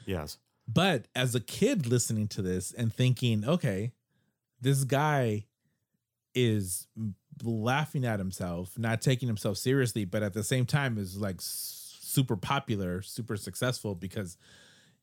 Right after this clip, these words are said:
Speaker 2: every
Speaker 1: Partially
Speaker 2: convers-
Speaker 1: 'cause he's opening up to people.
Speaker 2: Yeah.
Speaker 1: Yeah.
Speaker 2: Like, that was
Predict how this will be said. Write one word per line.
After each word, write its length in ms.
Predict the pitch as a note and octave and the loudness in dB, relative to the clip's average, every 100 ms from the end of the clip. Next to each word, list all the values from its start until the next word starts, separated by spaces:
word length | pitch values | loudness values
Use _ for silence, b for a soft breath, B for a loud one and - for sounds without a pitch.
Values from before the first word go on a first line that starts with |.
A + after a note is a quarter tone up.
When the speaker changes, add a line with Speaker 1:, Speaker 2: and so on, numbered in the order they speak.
| - | -6
Speaker 2:
every 220 | A#2 B2 | 0 2
Speaker 1:
Partially 440 | B2 A#2+ G#2+ A2 | 4 2 4 0
Speaker 2:
convers- 20 | |
Speaker 1:
'cause 180 | - G#2 | 2 0
he's 160 | F#2+ G2+ | 0 2
opening 400 | F#2+ G#2 F#2 F2 | 2 2 0 2
up 220 | G2 - | -2 -4
to 160 | E2+ D2 _ | -8 -8 _
people. 340 | E2 - B1+ - | -12 -10 -12 0
Speaker 2:
Yeah. 340 | C3+ D#3+ A2+ - - - | 2 4 2 -2 -14 -6
Speaker 1:
Yeah. 240 | F#2+ G2+ - _ A2+ | -4 -4 -6 _ 0
Speaker 2:
Like, 180 | A2 | 2
that 220 | G2+ C#3 D3 | 4 2 4
was 340 | C3 G2 - | 4 2 -6